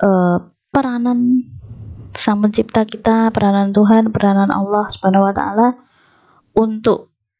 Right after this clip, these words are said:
kehidupan umat manusia, dan itu semua bisa kita pelajari dengan kimia atau lewat kimia. Jadi itulah mengapa kita perlu belajar kimia ya. Jadi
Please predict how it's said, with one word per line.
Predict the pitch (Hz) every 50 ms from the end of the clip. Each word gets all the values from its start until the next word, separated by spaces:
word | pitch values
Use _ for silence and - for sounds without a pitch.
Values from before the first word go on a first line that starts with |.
| _ _ _ _ -
kehidupan | 208 196 202 196 - 190 180 - - 185 185 185 185 190 196 - _ _
umat | - 185 180 175 175 175
manusia, | - 170 165 165 165 165 - - 175 190 208 226 247 247 -
dan | - 208 190 - -
itu | 320 330 - _ - 202 220 294 392 - - -
semua | - - 240 220 226 233 202 170 175 233 277 - _ _ -
bisa | 196 196 - 226 220 220
kita | 220 220 - - 185 175 175
pelajari | - 175 165 165 165 - 196 170 170 180 214 254 330 - - _ _ _ _ _ _ _ _ _
dengan | - 190 185 185 175 180 185 185 185 185 190 - _ _ _ _ _ _ _ _ _ -
kimia | - 214 202 190 196 190 185 175 165 165
atau | - - 180 185 - 185 180 180 185 180 175
lewat | 180 190 196 196 196 196 196 196 _ _ _ _ -
kimia. | - 185 175 170 170 165 160 156 - - - _ _ _
Jadi | - - - 165 -
itulah | - 180 180 - 180 185 202 220 220 - 208
mengapa | 175 170 170 170 170 - 247 262 285 320 - - _ _ _ _ _ - - - - - - - _ -
kita | 285 - - 302
perlu | - 247 208 202 208 -
belajar | - 180 170 165 - - 180 165 -
kimia | - 160 156 151 151 151 151 151 - - - - _ _ _ -
ya. | 170 170 180 180 -
Jadi | 175 170 202 226